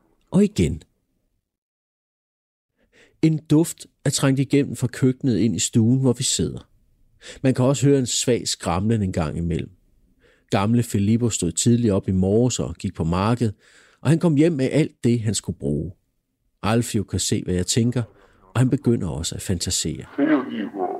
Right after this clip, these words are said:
Speaker 2: che mio padre mi ha fatto mangiare, mangiare, dico, la più grossa fesseria del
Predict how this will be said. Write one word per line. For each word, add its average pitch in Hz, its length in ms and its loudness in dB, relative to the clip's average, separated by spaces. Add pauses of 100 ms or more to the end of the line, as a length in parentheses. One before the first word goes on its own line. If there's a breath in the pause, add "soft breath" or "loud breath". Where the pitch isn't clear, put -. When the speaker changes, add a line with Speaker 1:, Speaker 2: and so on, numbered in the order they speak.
(260)
Speaker 2:
che 110 140 -18
mio 117 100 -4
padre 117 200 2
mi 104 100 -4
ha - 140 -12
fatto - 260 -12
mangiare, 104 420 -4
mangiare, 95 340 -4 (160)
dico, 98 160 -6 (100)
la 92 140 -4
più - 80 -14 (100)
grossa 113 420 -4
fesseria 107 500 -4
del 90 100 -2